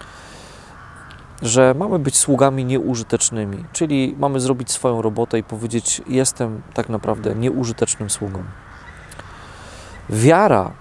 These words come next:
e, w Boga, proszenie o wiarę, modlitwa, moja duchowość,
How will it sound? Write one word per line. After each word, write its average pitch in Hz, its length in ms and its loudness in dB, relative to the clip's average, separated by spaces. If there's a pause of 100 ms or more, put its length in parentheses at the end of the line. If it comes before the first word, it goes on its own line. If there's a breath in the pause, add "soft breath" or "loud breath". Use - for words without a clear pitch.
(800)
e, 113 220 0
w 104 120 -4
Boga, 117 480 4 (480)
proszenie 180 520 2
o 127 100 2
wiarę, 110 380 2
modlitwa, 143 600 -2
moja 117 240 2
duchowość, 135 800 0